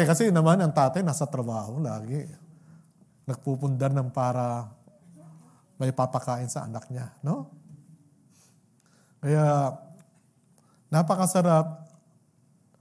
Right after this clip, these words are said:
sa ating pong mga anak na meron tayong nanay.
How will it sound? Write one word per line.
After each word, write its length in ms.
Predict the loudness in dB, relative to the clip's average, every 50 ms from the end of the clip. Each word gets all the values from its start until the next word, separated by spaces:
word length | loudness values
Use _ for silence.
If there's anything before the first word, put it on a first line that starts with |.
| _ _ _ _
sa 320 | _ -12 -10 -6 -4 -4 -4
ating 160 | -2 0 0
pong 220 | 2 2 2 4
mga 340 | 4 4 2 2 0 0 0
anak 180 | 0 0 -2 -2 -6 -16 -20 -20 _ _ -18 -12 -6
na 80 | -4 -2
meron 320 | 0 0 0 0 0 -2
tayong 400 | -2 -2 -2 -2 -2 -2 -4 -4
nanay. 400 | -4 -4 -4 -6 -8 -10 -12 -16